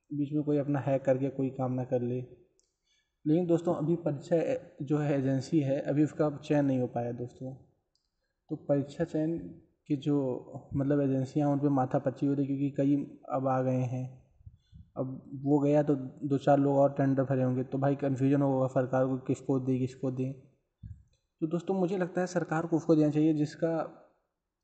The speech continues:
अभी तक का रिकॉर्ड जो है एकदम सही हो, कोई दिक्कत ना हो और जिसने अभी तक एकदम पूर्णतया निष्पक्ष ढंग और पारदर्शी तरीके से कराया है परीक्षा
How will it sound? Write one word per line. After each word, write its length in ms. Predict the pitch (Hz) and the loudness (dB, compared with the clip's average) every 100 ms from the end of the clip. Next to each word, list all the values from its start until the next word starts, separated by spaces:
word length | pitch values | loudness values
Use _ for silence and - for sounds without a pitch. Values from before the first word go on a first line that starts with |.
| _ - 147 | _ -4 2
अभी 160 | 147 | 2
तक 160 | 147 143 | 2 0
का 140 | 151 | 2
रिकॉर्ड 360 | 143 127 131 139 | 0 2 0 0
जो 160 | 135 | -2
है 220 | 131 143 147 - _ - | -2 -4 -8 -16 _ -14
एकदम 280 | 143 139 147 | -10 -4 -6
सही 340 | 139 135 139 | -4 -4 -2
हो, 320 | 147 160 - - _ _ _ _ _ _ _ _ _ | -2 -4 -10 -20 _ _ _ _ _ _ _ _ _
कोई 160 | - 147 | -2 0
दिक्कत 340 | 135 - 139 | 0 -2 -2
ना 100 | 147 | 0
हो 280 | 147 151 175 - - _ _ _ - | 0 0 -4 -12 -20 _ _ _ -8
और 340 | 135 127 127 127 123 123 - _ _ _ _ _ _ _ | -2 0 0 0 -4 -6 -20 _ _ _ _ _ _ _
जिसने 280 | 139 127 156 | -10 -2 2
अभी 160 | 147 135 | 2 0
तक 440 | 101 - - - 160 | -4 -6 -16 -8 -4
एकदम 240 | 143 151 | -2 -2
पूर्णतया 540 | 147 143 147 147 156 156 | 0 0 0 2 2 2
निष्पक्ष 440 | 147 - 160 139 123 | 0 -2 -4 -4 -4
ढंग 160 | 143 147 | -2 0
और 60 | |
पारदर्शी 540 | 143 135 131 135 127 147 | -2 -2 -2 -2 -4 -6
तरीके 360 | 135 131 139 | -4 -2 -4
से 380 | 135 160 190 - _ _ _ _ _ _ _ _ _ _ _ _ _ _ | -2 -4 -4 -10 _ _ _ _ _ _ _ _ _ _ _ _ _ _
कराया 400 | 143 135 131 127 | -2 0 2 0
है 80 | 123 | -2
परीक्षा 640 | 120 127 123 - 135 127 | -4 -8 -8 -8 -8 -8